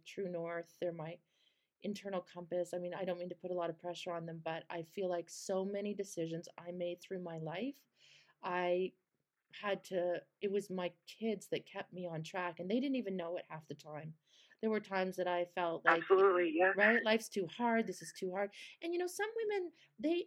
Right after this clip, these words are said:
Speaker 1: with, they see the shiny exterior of my life. They see the shiny exterior, and they don't realize the struggles and the heartache and the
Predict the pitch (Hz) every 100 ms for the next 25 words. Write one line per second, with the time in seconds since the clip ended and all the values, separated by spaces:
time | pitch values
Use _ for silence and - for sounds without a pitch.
0 | - 311 330 311 - 359 359 - 240 240
1 | 233 220 - - 190 196 214 214 208 220
2 | 220 208 233 254 208 190 - 214 190 196
3 | 185 - - 190 196 233 247 - - 254
4 | 254 196 196 190 196 185 185 190 190 -
5 | _ - - _ _ 185 196 185 - -
6 | 185 190 208 226 226 226 - _ _ -
7 | 180 185 185 180 - - - 196 196 202
8 | 220 233 202 180